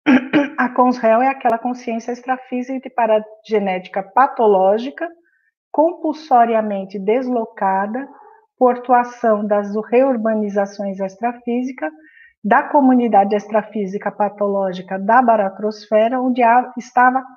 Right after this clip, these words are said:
há séculos, para outra comunidade extrafísica de transição,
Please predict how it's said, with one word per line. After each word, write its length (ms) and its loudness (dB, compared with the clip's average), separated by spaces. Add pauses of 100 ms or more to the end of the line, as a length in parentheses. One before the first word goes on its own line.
(200)
há 120 2
séculos, 680 -2 (480)
para 220 6
outra 420 4
comunidade 680 0
extrafísica 800 -8
de 120 -10
transição, 880 -2